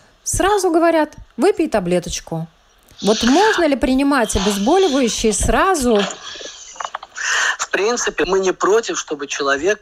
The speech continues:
Speaker 2: при начинающихся головных болях принял таблеточку ибумитина или при-, принял таблеточку парацетамола.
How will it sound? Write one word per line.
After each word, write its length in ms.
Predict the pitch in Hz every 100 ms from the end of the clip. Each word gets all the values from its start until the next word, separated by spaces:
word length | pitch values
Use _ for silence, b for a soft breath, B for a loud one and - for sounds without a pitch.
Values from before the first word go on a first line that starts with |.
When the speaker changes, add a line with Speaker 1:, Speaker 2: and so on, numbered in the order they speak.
| -
Speaker 2:
при 320 | 147 226 165 - B 151
начинающихся 1200 | 147 151 151 175 143 - 127 - - - - 139
головных 540 | 139 139 139 143 135
болях 420 | 123 135 175 - -
принял 300 | 175 156 -
таблеточку 640 | 170 135 160 - - 135
ибумитина 760 | 127 131 135 - 208 233 202 - B B -
или 160 | 143
при-, 220 | 147 151
принял 360 | - 151 185 165
таблеточку 580 | 147 127 156 160 - 139
парацетамола. 960 | 151 151 - 151 165 175 147 - -